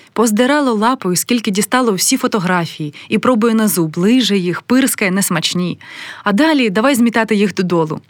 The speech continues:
Дівчина схопила ведмежа за карк і пошпурила геть. Ведмежа забилось у куток і заскімлило, мов дитина. "Ах ти ж чортеня! Добре, що не потовкло, шибеник ти такий!" "Цікаво, що то там за народ? То все ваш рід?"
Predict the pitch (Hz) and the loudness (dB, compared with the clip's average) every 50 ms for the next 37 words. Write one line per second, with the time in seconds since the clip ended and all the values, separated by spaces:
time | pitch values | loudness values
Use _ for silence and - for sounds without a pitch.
0 | _ - - - - - - - _ - 185 208 220 214 - 202 196 185 - - | _ -20 -20 -20 -20 -20 -20 -20 _ -4 0 0 0 2 2 2 2 0 0 -2
1 | 202 - 214 196 190 180 185 175 190 180 175 180 170 165 - 160 - - 233 262 | -2 0 2 2 2 2 0 0 2 2 2 0 0 0 -2 -4 -2 0 -2 -2
2 | 262 - - - - - 285 302 - 247 - - - 226 226 226 202 185 175 160 | -2 -6 -12 -18 -6 -2 -2 0 0 0 -2 -2 -2 0 0 2 2 0 0 0
3 | 170 156 147 - - _ - - - - - - _ - 202 214 208 226 240 247 | -2 -2 -2 -4 -12 _ -20 -20 -20 -20 -20 -20 _ -4 -2 0 2 4 2 4
4 | 226 254 233 226 226 202 240 226 226 208 - 220 214 220 208 269 262 - 226 220 | 2 2 0 0 0 0 0 0 0 0 -2 -4 -4 -2 -2 -2 -2 0 0 0
5 | 247 233 - - 214 202 190 190 185 180 185 180 196 214 214 196 220 214 214 208 | 0 0 -2 0 0 2 2 2 0 0 0 2 2 2 2 0 -2 -2 0 -2
6 | 180 165 165 160 156 156 _ _ - - - - - - - 294 247 - - 247 | 0 0 0 -2 -2 -6 _ _ -20 -20 -20 -20 -10 0 0 0 0 2 0 0
7 | - - - - 254 233 - 254 240 220 220 185 170 170 - - - - - - | 0 0 0 0 0 2 2 2 2 4 4 2 0 -2 -6 -12 -20 -20 -20 -10
8 | - - 262 285 247 339 285 - - 285 285 277 285 254 277 254 233 - 220 220 | -2 0 2 2 4 2 0 2 2 2 2 2 0 -2 -2 -2 -2 0 0 0
9 | 226 247 220 - - - - - 240 320 262 214 220 202 185 - - - 180 - | 0 0 -2 -4 -2 -2 0 2 2 2 2 2 2 2 0 -2 -4 -6 -2 -2
10 | 208 208 - 165 151 156 156 _ - - - - - _ _ _ _ _ _ - | -4 -2 -2 -4 -4 -4 -6 _ -20 -20 -20 -20 -20 _ _ _ _ _ _ -4
11 | - 240 220 - 180 165 170 170 175 - - 247 - 294 - 294 262 233 208 240 | -4 -4 0 0 0 0 0 -2 -2 -2 -2 0 -2 0 2 2 2 2 4 4
12 | 240 247 233 196 160 147 - - _ - - - - - _ _ _ - - 196 | 2 2 2 2 -2 -4 -4 -8 _ -20 -20 -20 -20 -20 _ _ _ -4 -2 0
13 | 190 - - 208 214 214 - - 226 226 285 320 294 - - | 0 0 0 0 0 0 2 2 2 2 2 0 0 -4 -10